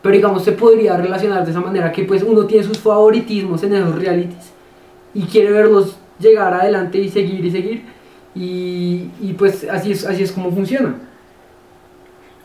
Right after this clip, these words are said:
Otra, otra cosa que yo me, me, me estaba preguntando era el, el tema de que si el,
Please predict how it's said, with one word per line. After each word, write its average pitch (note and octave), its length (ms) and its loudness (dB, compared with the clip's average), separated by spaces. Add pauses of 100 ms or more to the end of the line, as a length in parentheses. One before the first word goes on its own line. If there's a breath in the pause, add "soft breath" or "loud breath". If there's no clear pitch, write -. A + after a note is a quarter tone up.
(160)
Otra, A#3 320 2
otra A3 220 2
cosa A3+ 200 0
que A3+ 100 -6
yo B3 100 2
me, A3 120 4 (800)
me, G#3 180 -2
me G#3 160 -4
estaba G3 300 -2
preguntando E3+ 500 -2
era D3+ 240 -2
el, E3 180 -6
el E3+ 120 -6
tema E3 380 0
de C#3+ 180 -2
que D#3 640 -2 (1900)
si A3+ 340 0
el, G#3 400 2